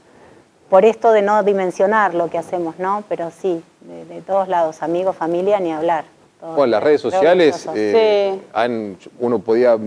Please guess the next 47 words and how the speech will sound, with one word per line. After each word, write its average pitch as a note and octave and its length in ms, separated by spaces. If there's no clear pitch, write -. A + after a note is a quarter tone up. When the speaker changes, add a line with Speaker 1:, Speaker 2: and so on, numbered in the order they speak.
Speaker 2:
chequear C3 440
a A#2 80
medida A#2+ 200
que A2+ 60
ustedes B2+ 340
iban B2+ 200
subiendo B2+ 360
información, B2 840
la G#2 140
Speaker 3:
Sí. G#2 80
Speaker 2:
repercusión D#3 460
era B2+ 120
inmediata A#2 600
Speaker 3:
Sí. A#3 60
Speaker 2:
que G3+ 60
tenía. G#3 340
Speaker 3:
Que C#4 120
uno, D#4+ 220
yo, A#3+ 220
yo E4+ 400
en A3+ 80
mi A3+ 100
casa C#4+ 220
estaba C#4+ 280
tan G4+ 320
feliz D4+ 480
y A#3+ 80
tan G4 280
contenta D4 520
que B3+ 100
yo E4 120
quería G4 220
que D4+ 100
todo E4+ 140
el E4+ 80
mundo E4 260
se A#3+ 120
entere, G3+ 380
¿viste? G#3+ 220
Entonces, C#4 380
<laughs> - 240
eh, G#3 440
por G#3 180
ahí C4 220
subía C4 640
y A3 260
es G#3+ 260